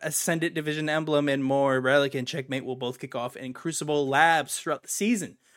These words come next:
so we can gather feedback on how they are received.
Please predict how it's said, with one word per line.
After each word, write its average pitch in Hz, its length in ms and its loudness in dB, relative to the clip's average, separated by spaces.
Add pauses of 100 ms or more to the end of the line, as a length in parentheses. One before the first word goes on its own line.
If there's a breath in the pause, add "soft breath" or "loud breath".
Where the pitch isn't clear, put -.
(120 soft breath)
so 269 100 -6
we 311 80 -2
can 277 80 -2
gather 185 240 2
feedback 135 500 -4
on 170 120 -4
how 165 180 -10
they 214 140 -6
are 226 80 -2
received. 233 640 -4